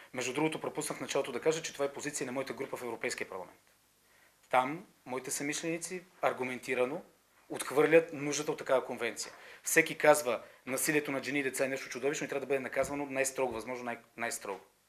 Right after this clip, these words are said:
Но това не става, когато смесваш насилието над жени и деца с особености на пола и с, а, въвеждането на социален пол. И не става, когато по това заглавие говориш за особеностите при получаването на бежанския статут. Моля, аз може би греша и не чета правилно,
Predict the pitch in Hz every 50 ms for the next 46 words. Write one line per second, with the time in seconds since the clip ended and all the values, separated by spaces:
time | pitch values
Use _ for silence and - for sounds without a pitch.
0 | _ _ _ - - - - 120 120 - - 127 147 151 151 131 - - - 156
1 | 156 170 175 - 123 147 151 151 143 - 143 147 - - 160 - 127 117 - -
2 | 143 143 143 147 147 139 - - - - _ 120 123 117 117 120 127 139 - 123
3 | 117 - 160 170 185 - - - _ _ - - 120 - 120 - 147 135 135 131
4 | 127 - 117 113 113 - - 151 160 170 165 160 151 - 147 143 143 - - 147
5 | 139 135 135 139 139 131 120 117 131 131 131 139 123 - 123 113 - - - -
6 | 123 117 110 - - 110 98 - - - - - - - - - 151 131 127 117
7 | 110 - 156 160 175 165 - 127 156 165 - - - - - - - 147 196 196
8 | 180 170 151 147 156 165 180 185 156 139 131 143 170 180 185 165 151 160 143 -
9 | - - 180 190 190 190 180 - 196 - - 208 214 214 - - - - - -
10 | - - _ - 143 139 - - - 139 135 131 - 175 180 175 175 180 160 143
11 | - 139 139 139 - - - 160 160 - - - 131 - - 131 147 156 143 120
12 | 104 - - - - - - _ _ _ - 127 131 - - 135 135 127 131 123
13 | 131 127 131 123 120 - - - 139 143 - - 117 117 113 - - - - -
14 | 135 - - 143 170 170 160 131 110 95